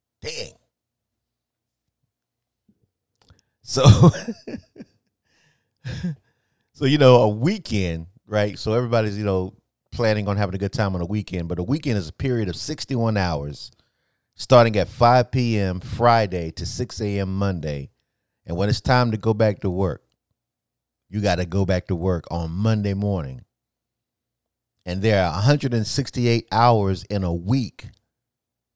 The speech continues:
So if you work in corporate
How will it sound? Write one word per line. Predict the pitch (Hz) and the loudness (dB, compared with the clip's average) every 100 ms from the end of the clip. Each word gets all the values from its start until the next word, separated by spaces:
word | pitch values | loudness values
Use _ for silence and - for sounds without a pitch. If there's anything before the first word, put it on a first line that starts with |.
| _ _ _ _ _ _ _ _ _ _ _ _ | _ _ _ _ _ _ _ _ _ _ _ _
So | - 107 | 0 0
if | 98 | 2
you | 120 139 | 2 4
work | 131 123 110 | 4 2 0
in | 95 | -6
corporate | - 131 120 113 | 0 0 0 -4